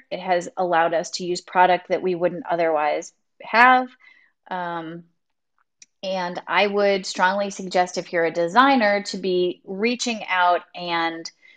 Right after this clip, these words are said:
trying to build relationships with the local flower co-ops in your area.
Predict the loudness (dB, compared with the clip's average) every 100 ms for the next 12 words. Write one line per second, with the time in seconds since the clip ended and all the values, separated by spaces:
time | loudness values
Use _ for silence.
0 | _ -4 -2 0 4 4 6 4 2 0
1 | -2 -8 0 0 0 -2 0 0 0 2
2 | 2 0 2 4 6 4 4 4 4 -2
3 | -8 -10 -10 -6 0 0 0 -4